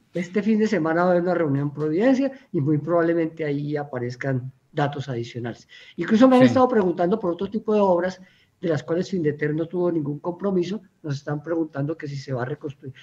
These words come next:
Speaker 1: que en qué va el hospital, no lo estamos
Speaker 2: Eso.
Speaker 1: haciendo, que en qué va la sede del sena, no lo estamos haciendo nosotros,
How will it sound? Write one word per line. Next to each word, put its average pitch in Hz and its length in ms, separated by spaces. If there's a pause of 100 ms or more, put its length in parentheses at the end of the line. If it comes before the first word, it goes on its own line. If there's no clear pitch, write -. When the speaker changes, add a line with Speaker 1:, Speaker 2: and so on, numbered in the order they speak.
(120)
Speaker 1:
que 190 100
en 180 120
qué 196 100
va 208 120
el 208 100
hospital, 190 580 (300)
no 131 140
lo 151 60
estamos 156 260
Speaker 2:
Eso. - 20
Speaker 1:
haciendo, 180 280
que 190 100
en 175 100
qué 190 100
va 190 140
la 196 80
sede 196 240
del 185 140
sena, 220 360 (460)
no 165 160
lo 165 60
estamos 165 340
haciendo 151 320
nosotros, 226 520